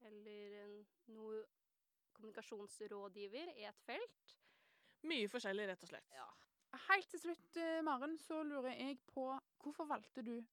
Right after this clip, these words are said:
Speaker 3: akkurat denne bacheloren, kommunikasjon og medier?
Speaker 1: Eh, ja,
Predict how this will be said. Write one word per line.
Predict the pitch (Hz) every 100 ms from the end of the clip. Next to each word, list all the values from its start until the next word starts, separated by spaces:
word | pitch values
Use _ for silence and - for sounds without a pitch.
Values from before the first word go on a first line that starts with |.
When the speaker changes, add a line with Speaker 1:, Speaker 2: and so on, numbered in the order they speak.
| _ _ -
Speaker 3:
akkurat | 254 - 233 -
denne | 220 196
bacheloren, | 226 - 254 254
kommunikasjon | 220 220 214 220 208
og | 202
medier? | 202 202 - _ _ _ _ _ _ _ _ _ -
Speaker 1:
Eh, | 220 220
ja, | 226